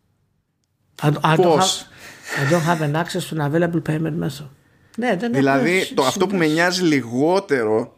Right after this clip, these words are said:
Speaker 2: είναι κάτι που επηρεάζει άμεσα την πρόσβασή μου στην υπηρεσία.
Speaker 1: Ναι, σου λέω, δε-, δεν φταίνει απαντήσει για μένα. Δηλαδή, σκέψε το limited internet access μπορεί να σημαίνει ότι δεν έχω καλή ταχύτητα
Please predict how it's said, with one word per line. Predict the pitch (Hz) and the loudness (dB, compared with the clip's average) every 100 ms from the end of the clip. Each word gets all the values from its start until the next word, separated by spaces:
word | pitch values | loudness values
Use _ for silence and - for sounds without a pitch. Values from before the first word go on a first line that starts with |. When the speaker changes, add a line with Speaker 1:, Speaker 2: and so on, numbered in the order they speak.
| - | -4
Speaker 2:
είναι | 147 170 | -2 0
κάτι | 160 170 196 | 0 -2 -2
που | 190 170 | -2 -2
επηρεάζει | 156 147 156 180 175 151 | 0 0 2 0 0 2
άμεσα | 151 165 170 - 165 202 - - - | 2 2 0 0 0 -2 -6 -20 -8
την | 147 117 | -2 0
πρόσβασή | 147 175 165 156 180 | 0 0 0 0 -2
μου | 185 | -4
στην | - 151 | -2 -2
υπηρεσία. | 131 139 135 - 175 165 - - - - - - - - | 0 0 0 0 0 2 0 -6 -14 -14 -14 -16 -12 -2
Speaker 1:
Ναι, | 214 220 - 180 | 0 0 -2 -2
σου | - 180 | 0 2
λέω, | 220 196 - | 4 2 0
δε-, | 147 233 240 202 208 - | 2 2 0 -6 -6 -2
δεν | 151 240 | 0 2
φταίνει | 262 220 | 2 0
απαντήσει | 165 147 131 139 - | 0 -2 -2 -2 -2
για | 139 | -2
μένα. | 139 135 143 160 | -2 -2 -2 0
Δηλαδή, | 160 170 | 2 2
σκέψε | 190 233 226 190 | 2 0 0 0
το | 180 | 2
limited | 175 202 208 196 185 | 2 2 0 0 0
internet | 185 165 147 | 0 0 2
access | 147 139 208 151 | 0 2 -2 0
μπορεί | 190 | 0
να | 214 | 0
σημαίνει | - 175 214 202 147 135 | 0 0 0 0 -2 -2
ότι | 143 | 0
δεν | 175 | 0
έχω | 196 175 | 0 0
καλή | 170 185 | 0 0
ταχύτητα | 170 139 151 135 170 208 - | 0 -2 -2 0 -2 -2 -10